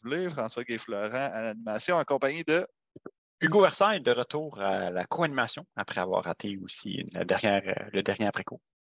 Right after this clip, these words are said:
Speaker 1: Hmm, euh, ça, ça pogne pas aux États-Unis, les après-cours, fait qu'il en a
Speaker 2: Ouais,
Speaker 1: sauté
Speaker 2: c'est ça.
Speaker 1: un.
Speaker 2: Il manquait le plus important, mais bon, je
Speaker 1: <laughs>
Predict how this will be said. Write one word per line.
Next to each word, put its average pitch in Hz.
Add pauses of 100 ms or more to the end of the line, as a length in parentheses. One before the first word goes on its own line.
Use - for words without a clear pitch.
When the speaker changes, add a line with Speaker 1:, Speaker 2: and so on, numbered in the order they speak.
(360)
Speaker 1:
Hmm, 120 (200)
euh, 101
ça, 101
ça 98
pogne 101
pas -
aux 120
États-Unis, 104
les 101
après-cours, 113
fait 95
qu'il 90
en 101
a -
Speaker 2:
Ouais, 98
Speaker 1:
sauté 110
Speaker 2:
c'est 113
ça. 117
Speaker 1:
un. - (260)
Speaker 2:
Il 113
manquait 117 (120)
le 120
plus -
important, 135
mais 131
bon, 101
je -
Speaker 1:
<laughs> -